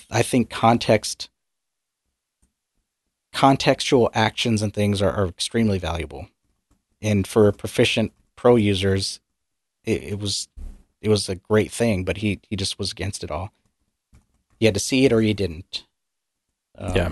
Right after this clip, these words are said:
Speaker 1: but there were some things about it, like, that I did, did, did kind of agree with, how confusing it is for something to disappear. Like, I think he used a lot of Microsoft stuff. Like, if you weren't on a certain screen that had a certain feature, that feature would disappear rather than disable.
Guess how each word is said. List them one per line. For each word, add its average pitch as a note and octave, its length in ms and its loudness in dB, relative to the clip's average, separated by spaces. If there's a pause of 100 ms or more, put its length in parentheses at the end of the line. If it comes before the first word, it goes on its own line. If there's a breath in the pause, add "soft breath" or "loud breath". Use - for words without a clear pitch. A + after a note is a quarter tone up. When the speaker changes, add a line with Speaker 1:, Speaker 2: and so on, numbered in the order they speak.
(100)
Speaker 1:
but C#3 80 2
there G#3+ 100 10
were B3 40 10
some G3 200 2
things D3 200 4
about B2 200 2
it, A#2 80 2
like, - 280 -2 (100)
that A2+ 120 0
I A2 160 2 (200)
did, B2+ 260 2 (440)
did, E3+ 340 6 (140)
did F3 240 6
kind F3 160 6
of E3 80 6
agree D#3+ 200 8
with, E3 120 8
how C3 140 4
confusing C3 460 2
it B2 80 2
is B2 120 4
for - 120 -8
something A#2+ 220 2
to G#2 60 2
disappear. A2 580 0 (800)
Like, A#2+ 180 4
I A#2+ 60 4
think C3+ 180 0
he C3 100 2
used B2 340 4
a A2+ 60 0
lot A#2 160 4
of A2 120 4
Microsoft G#2+ 480 2
stuff. G#2+ 360 -2
Like, G#2 200 0
if G2+ 120 -10
you A2 100 2
weren't A2+ 380 2
on A2+ 140 4
a G2+ 40 2
certain A2 260 0
screen A2 340 0
that G2+ 80 2
had G#2+ 120 0
a G2+ 40 -2
certain F#2+ 260 0
feature, G#2+ 380 -2
that G2 200 0
feature G#2 340 -4
would F#2+ 160 0 (140)
disappear A2+ 640 -2 (680)
rather A2 180 4
than G#2 180 2
disable. G#2+ 560 0